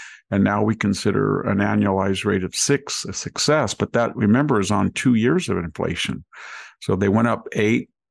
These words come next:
percent, then seven percent, then, so you're about a third higher on everything.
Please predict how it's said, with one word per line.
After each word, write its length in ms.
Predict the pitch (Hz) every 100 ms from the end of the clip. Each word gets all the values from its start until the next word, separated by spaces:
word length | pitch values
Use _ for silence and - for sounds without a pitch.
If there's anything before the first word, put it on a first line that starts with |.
| _ _ _ -
percent, 480 | 104 - 117 113
then 200 | 107 95
seven 400 | 95 - 113 117
percent, 420 | - 110 117 107 101
then, 280 | 92 -
so 220 | - 113 104
you're 160 | 123
about 240 | 180 160 104
a 40 |
third 400 | - - 139 123
higher 460 | 104 127 143 120 98
on 140 | 95
everything. 760 | 104 180 151 - - 65 98